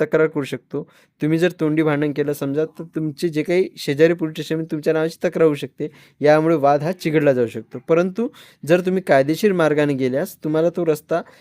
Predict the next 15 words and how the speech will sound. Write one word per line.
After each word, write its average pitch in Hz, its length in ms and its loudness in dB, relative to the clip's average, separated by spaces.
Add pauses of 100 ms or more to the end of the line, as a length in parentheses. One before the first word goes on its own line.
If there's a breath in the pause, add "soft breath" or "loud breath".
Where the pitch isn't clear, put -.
(160 soft breath)
कायदेशीररित्या 180 640 2
प्राप्त 220 260 0
होऊ 208 140 2
शकतो. 185 400 -6 (160)
तसेच 185 500 -2 (120)
जर 151 240 6
तुम्ही 160 200 0
पोलिसात 151 440 -2
तक्रार 156 240 2
करून 165 320 -4
थांबणे 110 400 -4 (460)
हे 165 220 4
एक 165 120 -2
चूक 123 280 -4
आहे. 110 100 -6